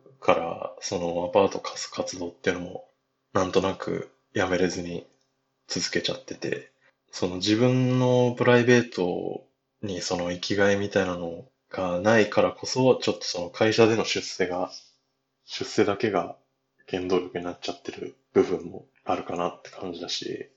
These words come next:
まあそのね、仕事外の時間で、その自分の住んでる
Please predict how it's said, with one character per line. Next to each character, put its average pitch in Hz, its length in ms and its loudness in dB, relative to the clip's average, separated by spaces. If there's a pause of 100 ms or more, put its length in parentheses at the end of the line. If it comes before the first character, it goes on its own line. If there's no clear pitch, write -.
(1000)
ま 87 120 -6
あ - 20 -8
そ - 160 -10
の 85 100 -12
ね、 92 300 -4
仕 - 280 -2
事 135 760 2 (440)
外 87 360 -4
の 82 100 -16
時 90 180 -4
間 92 420 -4
で、 90 500 0
そ 87 180 -8
の 90 340 -10
自 90 220 -4
分 110 300 -4
の 107 260 -2 (760)
住 - 300 -4
ん 107 120 -2
で 92 120 0
る - 400 -4